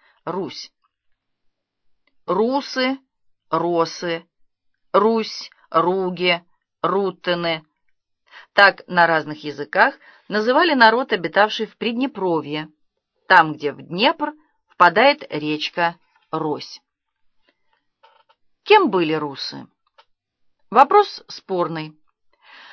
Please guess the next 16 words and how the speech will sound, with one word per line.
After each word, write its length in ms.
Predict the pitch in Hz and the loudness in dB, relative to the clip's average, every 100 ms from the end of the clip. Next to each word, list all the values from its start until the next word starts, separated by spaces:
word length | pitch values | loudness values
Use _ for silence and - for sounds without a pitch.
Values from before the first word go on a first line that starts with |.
| - - | -20 -6
Одни 340 | - 269 381 415 | 0 2 2 -2
историки 440 | - 208 190 190 | 0 0 0 -2
считают 480 | 190 196 196 190 185 | -4 -2 4 4 2
русов 420 | 190 180 180 - - | -4 -4 -8 -10 -10
исконно 680 | - 190 - 175 165 165 160 | -6 -6 -4 -2 -2 -2 -4
славянским 680 | - 165 151 147 - 202 208 | -2 -2 -2 -4 -6 -8 -6
племенем. 640 | 233 240 240 247 240 247 _ _ _ _ _ _ - | -4 -4 -4 -4 -6 -10 _ _ _ _ _ _ 0
Могучие 760 | 156 143 147 254 233 220 196 | 2 2 0 -4 0 2 2
и 160 | - 180 | 2 -6
красивые 640 | 185 185 180 180 165 165 | -2 -2 -2 -6 0 0
собой 400 | 156 160 147 160 | 0 -4 -2 -2
русы, 500 | 160 175 147 - 139 - - - | -2 -6 -10 -10 -12 -12 -8 2
так 200 | 175 - | 2 4
позднее 480 | 170 156 175 170 - | -2 0 -4 -4 -4
их 220 | 160 156 | -8 -8
описывали, 720 | - - 277 - 277 269 269 | -8 -6 -6 -4 -2 -2 -2